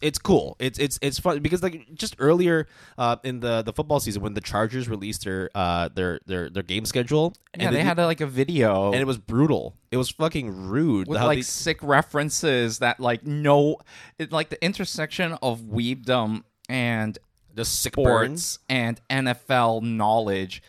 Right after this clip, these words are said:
Speaker 2: is so niche that I just kinda dig it 'cause I kinda get it, but I also be like, "Guys, you guys are"
Speaker 1: And for the most part, a lot of, like, the, uh, N F L correspondents, people who were in the media were like, "This shit is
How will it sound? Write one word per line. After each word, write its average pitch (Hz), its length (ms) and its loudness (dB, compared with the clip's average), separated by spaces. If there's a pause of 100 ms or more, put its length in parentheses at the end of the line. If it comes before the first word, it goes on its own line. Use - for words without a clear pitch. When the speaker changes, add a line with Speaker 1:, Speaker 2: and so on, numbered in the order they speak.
(320)
Speaker 2:
is 139 140 -4
so 202 600 0
niche 151 540 -2
that 123 160 2
I 135 80 2
just 156 220 -6
kinda 160 280 -2
dig 120 320 -2
it 156 120 -4
'cause 143 120 -6
I 131 60 -2
kinda 135 380 -2
get 117 340 -2
it, 180 180 -2
but 135 200 0
I 123 140 4
also 127 280 0
be 135 180 -6
like, 123 220 -2
"Guys, 123 380 -2
you 110 60 -12
guys 131 260 -4
are" 117 200 -2 (840)
Speaker 1:
And 135 100 -6
for 202 140 2
the 202 140 2
most 110 320 -2
part, 208 200 2
a 131 80 4
lot 120 300 4
of, 147 220 0
like, 113 200 0
the, 101 200 0
uh, 95 200 2
N 110 140 -2
F 107 100 -4
L 110 120 2
correspondents, 101 760 0
people 113 220 -2
who 110 100 -2
were 95 140 0
in 98 100 -4
the 90 60 -6
media 98 340 -2
were 98 140 2
like, 92 220 -2 (540)
"This 107 200 0
shit 160 200 -2
is 90 220 -6